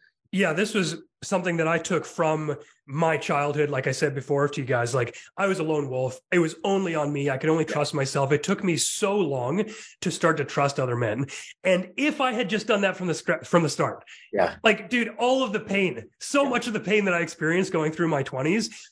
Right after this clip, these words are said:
Speaker 2: Yeah.
Speaker 1: would have gone away, because what I experienced when I turned, like, thirty, or I think it was probably I was thirty, and I started meeting with other men, intentional men who wanted to improve.
Speaker 2: Yeah.
Speaker 1: And I started sharing things with them, and they, A, didn't, like,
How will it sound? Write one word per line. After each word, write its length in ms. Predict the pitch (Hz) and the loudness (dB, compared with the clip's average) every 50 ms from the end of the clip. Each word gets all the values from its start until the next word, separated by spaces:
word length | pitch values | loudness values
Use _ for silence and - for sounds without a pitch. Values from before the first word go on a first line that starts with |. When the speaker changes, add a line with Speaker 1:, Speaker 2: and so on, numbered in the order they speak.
| _ - | _ -10
Speaker 2:
Yeah. 80 | - - | -4 0
Speaker 1:
would 200 | 170 196 185 180 | 2 4 4 4
have 240 | 165 185 170 151 139 | 2 0 -2 0 0
gone 220 | 165 151 156 151 | 2 2 2 0
away, 360 | 135 127 135 117 - - 156 - - - - - _ - | 0 -2 -4 -4 -4 -6 -10 -10 -14 -20 -20 -16 _ -4
because 340 | 190 - - 208 175 147 | -4 0 0 0 0 0
what 260 | 135 131 143 190 208 208 | -4 -2 0 0 0 2
I 120 | 214 196 | 0 0
experienced 600 | 180 175 170 - - - 175 175 170 147 139 - | -2 -2 -4 -6 -4 0 2 2 2 2 0 -2
when 100 | 156 147 | -2 0
I 60 | 147 160 | 0 2
turned, 220 | - 165 147 143 | 2 2 2 2
like, 160 | 135 120 117 | 0 -2 -4
thirty, 360 | - - 147 147 151 151 147 139 | -4 0 2 2 4 2 2 0
or 160 | 127 127 127 - | 0 -2 -2 -2
I 100 | 127 127 | -2 2
think 180 | - 147 135 | 2 2 2
it 40 | 139 | 2
was 120 | 135 127 - | -2 -2 0
probably 240 | - 139 131 131 | 2 2 2 2
I 40 | 120 | 2
was 140 | 113 113 113 | 0 0 -2
thirty, 420 | - - 147 143 143 131 117 117 113 - - - - - - | -2 0 2 2 2 0 0 -2 -4 -6 -6 -12 -14 -12 -6
and 100 | - 170 | -4 -4
I 40 | 170 | -2
started 280 | - - 220 208 202 185 | 0 0 0 0 2 2
meeting 200 | 190 202 208 185 | 0 0 0 0
with 120 | 165 160 | 0 0
other 220 | 170 165 175 165 | 0 0 0 2
men, 200 | 156 156 139 113 | 2 0 0 -2
intentional 500 | - 127 131 - 151 175 185 - 240 208 | -2 -4 -4 0 0 0 2 4 2 4
men 160 | 180 156 160 160 | 4 4 2 2
who 100 | 170 151 | 0 0
wanted 260 | 135 135 139 147 147 | 0 0 0 2 2
to 100 | 147 147 | 2 0
improve. 420 | 139 135 - 131 117 - 151 147 - - - - - - - | 0 -2 -2 -6 -6 -6 -6 -10 -14 -16 -18 -16 -14 -10 -6
Speaker 2:
Yeah. 180 | 196 190 - - | -4 -4 0 2
Speaker 1:
And 220 | 185 180 170 170 | 2 4 4 2
I 80 | 151 143 | 0 -4
started 260 | 151 - 196 165 143 | -2 0 0 0 0
sharing 340 | - - - 139 156 202 - | -2 -6 -2 0 0 0 0
things 200 | - 220 208 165 | 0 0 -2 0
with 160 | 190 214 214 | -2 -2 -2
them, 220 | 226 220 226 226 208 | 0 0 0 0 0
and 120 | 147 156 | 0 0
they, 280 | 151 147 143 135 120 - - _ _ _ - | 0 0 0 -2 -4 -8 -12 _ _ _ -4
A, 200 | 151 165 208 185 | -2 -2 -2 0
didn't, 320 | 175 185 175 165 156 - | -2 -2 -2 -4 -4 -2
like, 180 | 143 139 127 | -2 -4 -4